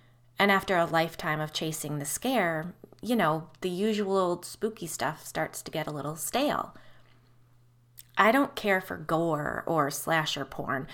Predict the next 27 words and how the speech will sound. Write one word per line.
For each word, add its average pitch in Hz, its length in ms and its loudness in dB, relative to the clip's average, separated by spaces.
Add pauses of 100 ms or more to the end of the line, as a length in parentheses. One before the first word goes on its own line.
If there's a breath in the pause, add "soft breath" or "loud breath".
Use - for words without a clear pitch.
(300 loud breath)
and 190 320 6
movies 214 560 2
chock - 300 4
full 196 100 4
of 165 120 0
jump 165 260 0
scares 143 480 -2
give 156 180 -6
me 160 160 -2
a 143 80 -2
low-grade 151 540 -2
headache. - 500 -8 (460)
I 190 80 6
love 202 220 6
the 175 100 0
idea 165 320 6
of 147 100 0
them, 135 220 0
but - 220 0
squinting 214 440 0
at - 100 -4
the - 60 -10
screen 170 520 -2
waiting 156 280 -2
for 156 140 -6
the 151 80 -2
jump 147 420 -2